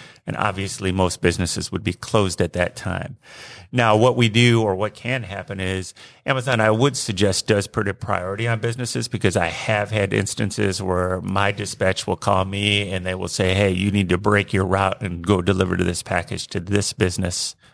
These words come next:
for X Y Z reason," even reason, which may be that we've missed a couple past deliveries and the customer's now upset, so they want this,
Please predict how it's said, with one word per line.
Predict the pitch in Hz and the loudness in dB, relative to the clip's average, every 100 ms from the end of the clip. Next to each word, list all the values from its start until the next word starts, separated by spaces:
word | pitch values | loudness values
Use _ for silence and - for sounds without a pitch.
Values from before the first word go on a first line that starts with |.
| _ _ - | _ _ -2
for | 107 104 | 0 2
X | 101 - | -2 -4
Y | 110 92 | -2 0
Z | 92 98 95 | 0 0 0
reason," | 98 92 92 87 82 - | 0 0 0 -4 -6 -8
even | 110 98 95 90 - - - - - - | -4 -2 0 -4 -8 -18 -18 -20 -20 -2
reason, | 107 104 92 90 | 4 4 4 2
which | 95 - | 0 2
may | 107 98 | 2 2
be | 101 101 | 0 -2
that | 95 95 - | -2 -4 -4
we've | 98 95 104 | -2 -2 0
missed | 95 - 101 | 0 0 -2
a | |
couple | - 92 85 | -4 -2 -4
past | - 113 101 - | -2 -2 0 4
deliveries | 98 92 95 95 - | 4 6 6 4 2
and | 85 | -2
the | |
customer's | - 92 - 90 | -2 -4 -4 -6
now | 92 87 | -6 -6
upset, | - - 110 - - | -4 0 2 0 -6
so | 92 | -4
they | 95 | -2
want | 98 101 98 | 0 0 2
this, | 107 98 - | 2 2 0